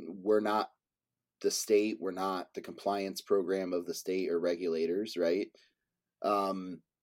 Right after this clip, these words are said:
but, you know, looking at these numbers, or do we have a quality issue to that we need to think about or worry about? And then likewise, this too, we do have ways of bringing those numbers down,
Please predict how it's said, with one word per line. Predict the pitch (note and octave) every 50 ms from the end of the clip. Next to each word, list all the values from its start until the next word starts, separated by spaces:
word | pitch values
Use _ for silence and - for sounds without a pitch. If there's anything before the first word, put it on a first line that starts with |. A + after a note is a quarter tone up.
| _ _ _ - - - _ -
but, | F#2+ C3 B2 A2+ G2+ - _ -
you | A#2 A2+
know, | G#2 F#2+ F#2+ - - _ _ _ _ _ _ _ _ _ _ _ _ _ _ _ _ _ _ _ _ _ _ _ _ _ _ _ _ _ _ _ _ _ _ _ - - - C3+
looking | C3+ A#2+ B2 C3+ C3+ - C#3 A#2+
at | A#2+ A2+ A#2
these | A#2 A#2 A2 G#2+ -
numbers, | A#2+ D3+ D#3+ E3+ C3+ A2+ G#2+ G#2+ G2+ - - - - _ - -
or | - A2+ A2+
do | G#2+ F#2+ A#2 A#2
we | A2+ A2 G#2
have | - A2 A2 G#2 G#2+ G#2 G2+ F#2 - - -
a | G#2+ G2+
quality | - - - - - - B2 B2 C#3+ D3 C3 G#2+ G2+ F#2+ - E2
issue | E2 - - - D#2 D2+ D2
to | C2+ - - E2+
that | D2+ E2+ D#2+ -
we | D#2+ E2+
need | E2 E2 E2 D#2+ D2+ -
to | - - E2 D#2
think | D2 D2+ D#2 - - E2+ D#2 -
about | - D#2 D2 C#2+
or | C#2 C#2+
worry | D2 D2 C2+ C#2 C2+
about? | C2+ C#2 D2+ E2 F2 F#2 -
And | A#2 A#2+
then | A#2+ A#2 A2+
likewise, | A2+ C3 D#3 D#3+ - C#3+ B2 A2 - -
this | - G#2 G#2 G2+ -
too, | - - C#3 D3 A#2+ A2 G#2 G2+ - - - - - - - _ _ -
we | G#2+ A2+
do | A2+ B2 C3
have | C3+ B2 A2
ways | G#2 A#2+ A#2 A2+ A2+
of | A2 G2+
bringing | - B2 A#2+ A#2 A#2
those | G#2+ G#2+ G2+
numbers | G#2 G#2+ G#2 G2+ F#2+ -
down, | - C3 D#3 D#3 C#3 B2 A#2 A2+